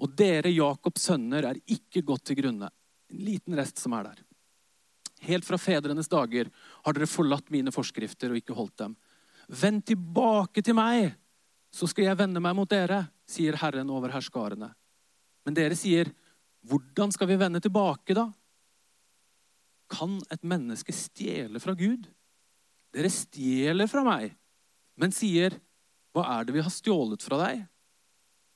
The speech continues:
«Tienden og offergaven. Under forbannelse er dere. Dere stjeler fra meg hele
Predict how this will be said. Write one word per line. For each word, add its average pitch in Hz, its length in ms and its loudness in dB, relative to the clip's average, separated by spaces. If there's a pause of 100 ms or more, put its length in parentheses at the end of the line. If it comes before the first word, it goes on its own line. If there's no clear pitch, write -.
(480)
«Tienden 120 560 -10 (320)
og 113 220 -10
offergaven. 95 500 -10 (1120)
Under 151 220 -4
forbannelse 113 580 -4
er 101 220 -10
dere. 95 180 -12 (220)
Dere 120 160 -6
stjeler 104 500 -8
fra 104 160 -10
meg 107 240 -10 (400)
hele 98 480 -6